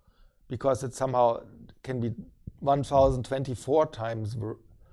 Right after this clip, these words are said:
worse than optimal, basically, or sufficient needs. No, uh,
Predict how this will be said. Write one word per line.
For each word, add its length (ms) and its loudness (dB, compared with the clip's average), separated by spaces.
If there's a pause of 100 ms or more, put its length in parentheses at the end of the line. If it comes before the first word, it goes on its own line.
(400)
worse 500 -2
than 260 -14
optimal, 500 -18
basically, 420 -20 (960)
or 80 -16
sufficient 520 -14
needs. 400 -14 (180)
No, 200 -8
uh, 420 -4